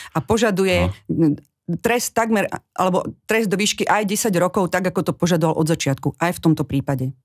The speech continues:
Speaker 2: No ako je možné, že sa nerieši oholenie, ale nie takéto oholenie, ale také oholenie pána Fica a všetkých nás vlastne? Prečo sa to, e, neriešilo skôr?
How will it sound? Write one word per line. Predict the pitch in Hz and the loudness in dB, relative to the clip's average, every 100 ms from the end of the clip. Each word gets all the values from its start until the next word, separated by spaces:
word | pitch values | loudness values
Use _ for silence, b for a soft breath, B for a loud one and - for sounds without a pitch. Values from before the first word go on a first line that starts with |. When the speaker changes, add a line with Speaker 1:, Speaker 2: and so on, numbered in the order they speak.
| _ - B 110 | _ -16 B 2
Speaker 2:
No | 139 | 2
ako | 208 220 | 2 2
je | 123 | 4
možné, | 110 113 | 4 2
že | 95 98 | 2 2
sa | 90 - | 0 2
nerieši | 98 101 95 95 | 2 4 2 2
oholenie, | 107 107 104 101 95 92 87 80 B B | 4 4 4 4 2 2 0 -2 B B
ale | 90 82 98 98 | 0 2 2 4
nie | 95 | 2
takéto | 85 78 87 71 | 0 -4 -2 0
oholenie, | 90 90 90 | 2 2 2
ale | 92 95 92 | 2 0 0
také | 92 104 | -2 0
oholenie | 95 95 95 92 92 95 92 | 2 2 2 2 0 0 0
pána | 87 92 92 | 0 -2 -2
Fica | - 98 - 87 | -2 -2 0 -2
a | - 80 B - | -2 -4 B -2
všetkých | 127 127 120 101 | 0 2 2 4
nás | 87 87 | 4 2
vlastne? | 90 87 - 98 101 B - | -2 -2 -2 -2 -4 B -6
Prečo | 147 156 160 | -4 -4 -4
sa | 95 | -2
to, | 95 | 0
e, | 87 80 - 80 82 | 0 2 0 2 2
neriešilo | 85 78 - - | 2 0 -2 -4
skôr? | - - - | -4 -2 -4